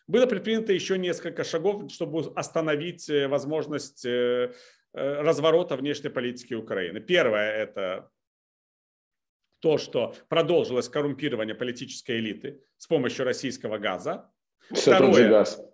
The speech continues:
Speaker 1: Да, продолжили действовать пророссийские политические силы, которые в результате взяли реванш и привели Виктора Януковича в кресло премьер-министра, а затем президента Украины.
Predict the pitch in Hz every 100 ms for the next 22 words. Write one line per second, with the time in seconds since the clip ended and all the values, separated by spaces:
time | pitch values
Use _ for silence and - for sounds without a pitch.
0 | _ _ _ _ 175 151 185 190 208 208
1 | 160 151 139 170 160 147 139 - 156 156
2 | 151 160 143 135 135 139 143 139 131 -
3 | 127 - 139 110 110 113 123 117 120 127
4 | 135 123 127 110 127 120 127 131 107 -
5 | - 120 123 120 120 113 113 113 127 120
6 | 117 - 131 - 120 127 127 117 123 113
7 | 117 110 113 120 - 123 113 107 82 117
8 | 110 131 139 147 170 277